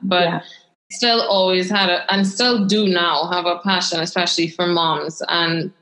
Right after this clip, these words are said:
Speaker 1: postpartum life and figuring out health and your wellness and whether it be physical fitness or your nutrition, um,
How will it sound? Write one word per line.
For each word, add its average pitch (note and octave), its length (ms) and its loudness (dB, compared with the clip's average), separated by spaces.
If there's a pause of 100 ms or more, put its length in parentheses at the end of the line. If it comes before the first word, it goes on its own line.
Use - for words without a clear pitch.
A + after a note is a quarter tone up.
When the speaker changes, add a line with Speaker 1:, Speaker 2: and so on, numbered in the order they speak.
(260)
Speaker 1:
postpartum F3+ 720 0
life D#3+ 480 -2 (100)
and E3 340 -2
figuring F3 420 0
out D#3+ 360 0 (280)
health F3+ 380 -2
and E3+ 120 0
your E3 160 0
wellness D#3+ 640 -2 (160)
and D#3+ 520 -2 (320)
whether F3+ 360 2
it E3 100 -2
be E3+ 80 0
physical F3+ 460 -2
fitness E3 720 -2
or E3 160 0
your D#3+ 180 0
nutrition, D#3 960 -2
um, D#3+ 440 -4